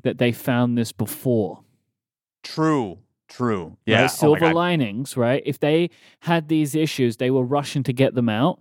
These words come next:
Speaker 1: and maybe didn't do enough quality control. It would be so
Speaker 2: <laughs>
Speaker 1: much worse if these things started dying on people in their hands. The,
Speaker 2: Yep.
Speaker 1: the, the logistics of managing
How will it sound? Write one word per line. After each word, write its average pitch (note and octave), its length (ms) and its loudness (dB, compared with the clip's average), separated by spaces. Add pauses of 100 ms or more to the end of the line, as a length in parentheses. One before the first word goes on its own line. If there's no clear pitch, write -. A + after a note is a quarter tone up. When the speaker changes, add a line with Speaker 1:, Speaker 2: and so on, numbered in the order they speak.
(260)
Speaker 1:
and A#2 120 -2
maybe A#2+ 240 0
didn't A#2+ 240 0
do A#2+ 180 0
enough A#2 240 -2
quality A2 380 0
control. D3+ 580 -4 (1040)
It D3 140 0
would C3 120 2
be A#2+ 100 -2
so C3+ 320 0
Speaker 2:
<laughs> D3 80 2
Speaker 1:
much - 140 -2
worse D3+ 460 -2
if A#2 160 -8
these A#2+ 240 2
things A#2 200 -2
started A2+ 360 -2
dying A#2 360 0
on G2+ 140 -6
people G2 640 -2
in A#2 160 4
their G#2 180 0
hands. F#2 460 0
The, F#2+ 120 0
Speaker 2:
Yep. A#2 120 4
Speaker 1:
the, B2 160 -2
the B2+ 160 2
logistics D3 760 -2
of B2+ 100 -2
managing B2+ 640 0